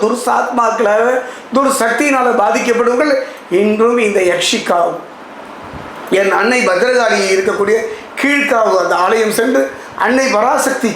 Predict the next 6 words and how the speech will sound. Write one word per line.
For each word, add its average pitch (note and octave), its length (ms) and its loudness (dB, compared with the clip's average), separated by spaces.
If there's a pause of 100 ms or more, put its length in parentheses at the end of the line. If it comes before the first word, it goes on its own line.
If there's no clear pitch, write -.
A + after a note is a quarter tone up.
காளியினுடைய A3 560 0
அம்சம். E3+ 440 -2 (1400)
சௌந்தரியமான C4 760 2 (120)
வரவு G3 240 2
சோட்டானிக்கர் F3 680 2
அம்மா. F3 200 0